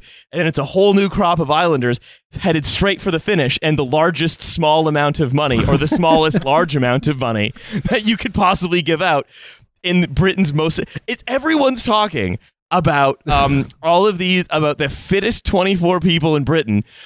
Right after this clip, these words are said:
all sort of, like, talking to one another about whether or not they get on, and then thinking about whether or not they'll have a little kiss.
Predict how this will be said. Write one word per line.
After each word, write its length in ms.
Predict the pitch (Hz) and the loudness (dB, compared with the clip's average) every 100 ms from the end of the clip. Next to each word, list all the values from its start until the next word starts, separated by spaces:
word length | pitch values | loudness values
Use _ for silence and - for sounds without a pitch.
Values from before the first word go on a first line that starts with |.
| - - | -20 -2
all 320 | 160 170 175 | 2 4 2
sort 280 | 180 196 175 | 2 0 0
of, 120 | 170 | 0
like, 380 | 156 147 147 - _ _ _ | 0 0 -2 -8 _ _ _
talking 480 | - 190 175 - 208 | -6 -2 0 0 0
to 120 | 202 | 2
one 160 | 180 175 | 2 2
another 440 | 180 156 156 156 - | 2 0 0 0 0
about 420 | 147 139 143 151 | -2 0 2 2
whether 320 | 147 156 160 | 0 0 2
or 80 | 160 | 2
not 300 | 139 143 - | 2 0 0
they 140 | 143 | -2
get 200 | 131 135 | 0 2
on, 440 | 131 131 156 214 233 - - - | 2 2 2 0 -2 -6 -18 -10
and 160 | 160 160 | -2 0
then 240 | 156 156 | 2 2
thinking 500 | 170 - 175 170 196 | 0 -2 -4 -2 -2
about 280 | 180 175 170 | 0 0 0
whether 280 | 165 160 160 | -2 0 2
or 60 | 156 | 2
not 240 | 147 143 | 2 0
they'll 140 | 147 | -2
have 240 | 139 135 131 | -2 0 0
a 40 | |
little 240 | 127 127 123 | 0 -2 0
kiss. 440 | 131 104 123 - | 2 2 0 -2